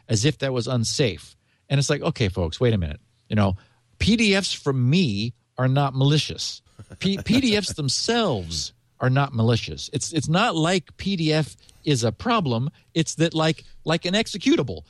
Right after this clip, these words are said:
you download G R C's exes night and day 'cause you know they're not malicious. But you're very careful when you download some random foreign executable on a download site because it might very well be malicious. Similarly,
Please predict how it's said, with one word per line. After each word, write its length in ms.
you 180
download 580
G 280
R 160
C's 480
exes 640
night 340
and 140
day 380
'cause 160
you 100
know 260
they're 160
not 220
malicious. 520
But 160
you're 140
very 400
careful 460
when 120
you 120
download 580
some 320
random 560
foreign 640
executable 760
on 140
a 40
download 500
site 400
because 340
it 120
might 240
very 260
well 240
be 180
malicious. 560
Similarly, 800